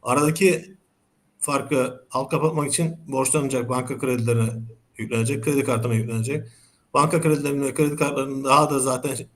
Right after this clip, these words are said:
ödenmediğini göreceğiz. Ki ödemede ciddi zorluklar vardı. Bugün itibariyle Türkiye'de dört milyon kişi icralık bankalarla. Dört milyon yüz kırk yedi bin kişi. Seksen beş milyonun olduğu bir ülkede dört milyon yüz kırk yedi bin kişi yirmi kişide bir kişi demektir.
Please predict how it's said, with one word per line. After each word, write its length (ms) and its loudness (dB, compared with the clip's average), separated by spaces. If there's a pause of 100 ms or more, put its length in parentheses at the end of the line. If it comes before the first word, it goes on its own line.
ödenmediğini 520 0
göreceğiz. 460 -2 (240)
Ki 280 0
ödemede 520 0 (380)
ciddi 320 0
zorluklar 440 2
vardı. 480 0 (440)
Bugün 200 4
itibariyle 420 2
Türkiye'de 420 0
dört 180 2
milyon 300 0
kişi 240 -2
icralık 440 -2
bankalarla. 560 -2 (640)
Dört 160 0
milyon 220 2
yüz 160 4
kırk 180 -8
yedi 180 0
bin 100 2
kişi. 300 -6 (960)
Seksen 400 2
beş 160 4
milyonun 360 2
olduğu 280 -2
bir 60 -2
ülkede 340 -2
dört 160 -2
milyon 200 -2
yüz 140 0
kırk 200 -6
yedi 180 -2
bin 100 -2
kişi 200 -2
yirmi 260 -2
kişide 220 0
bir 80 -2
kişi 140 -4
demektir. 500 -2